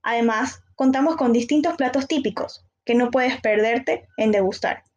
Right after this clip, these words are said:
Hay suficientes motivos para que usted pueda disfrutar de nuestro cantón y quedarse con nosotros. Es un maravilloso lugar para pasar en familia.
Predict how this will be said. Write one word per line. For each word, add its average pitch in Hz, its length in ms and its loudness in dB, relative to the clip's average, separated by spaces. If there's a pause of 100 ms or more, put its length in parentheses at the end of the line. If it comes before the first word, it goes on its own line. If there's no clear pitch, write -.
(1160)
Hay 311 140 -2
suficientes 330 640 2
motivos 240 680 2 (260)
para 254 180 -2
que 262 60 -6
usted 311 380 0 (200)
pueda 294 200 4
disfrutar 247 680 2 (680)
de 247 120 2
nuestro 269 360 2
cantón 247 480 2 (640)
y 269 140 -2
quedarse 269 400 0
con 214 140 0
nosotros. 208 540 -6 (760)
Es 330 240 0
un 359 240 4
maravilloso 269 540 4
lugar 262 360 4
para 233 160 0
pasar 233 260 0
en 240 120 2
familia. 226 520 2